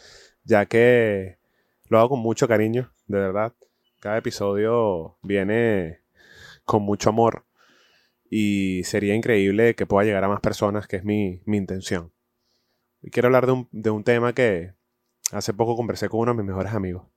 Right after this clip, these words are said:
Y, y es el, lo, esto de aprender a estar solo.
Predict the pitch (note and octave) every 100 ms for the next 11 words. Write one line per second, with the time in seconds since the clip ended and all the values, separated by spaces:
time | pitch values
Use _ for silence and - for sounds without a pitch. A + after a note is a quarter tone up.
0 | _ _ _ _ _ _ _ _ - G#2+
1 | G2 F2+ E2+ C#2+ - - G#2+ G#2+ A#2+ -
2 | A#2+ - G#2+ B2 A#2+ - F#2 G2+ - G#2+
3 | - G#2 E2